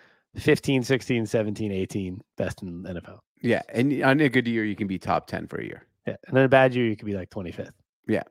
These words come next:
Speaker 1: Just good.
Speaker 2: exactly.
Speaker 1: Like,
Speaker 2: You could,
Speaker 1: like, yeah.
Speaker 2: easily.
Speaker 1: So it's a weird, very weird situation. All right, that's all we got. I'm not gonna do the other one. That's
Speaker 2: All
Speaker 1: it.
Speaker 2: right.
Speaker 1: That's good for today. <laughs>
Speaker 2: Perfect, my man.
Speaker 1: All right. Well, much love, George. I think that's all we got.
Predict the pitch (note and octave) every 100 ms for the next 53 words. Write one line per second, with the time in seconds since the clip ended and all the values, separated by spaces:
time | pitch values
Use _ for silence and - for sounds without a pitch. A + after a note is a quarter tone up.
0 | _ _ _ - - C3+ A#2+ A2+ E2 F#2
1 | - - A2+ B2+ - - _ _ C#3 A2+
2 | F#2 E2+ - F3+ D3 C#3 D3 C#3 C3 -
3 | _ _ _ _ - A2+ F#2 E2+ - -
4 | - - _ _ - - - _ _ _
5 | _ _ _ _ - F3 C#3+ - _ D#3+
6 | D3 D3 A#2 G#2+ G#2 A#2+ G2+ F#2 F2+ F2
7 | F2 F2 - _ _ _ _ _ - C#3
8 | G#2+ F2 - G#2+ - F2 - - _ -
9 | - - C3 - - _ _ F2+ - F2+
10 | - F2+ F2+ F2+ F#2+ _ _ _ _ _
11 | _ _ _ - F#3 G3 A3 D3+ F3+ A3
12 | - - - _ D#3+ F3+ F3+ G3+ F3+ F3+
13 | G#3 - - D#3 F#3 E3+ F3 E3+ E3+ G#3
14 | F#3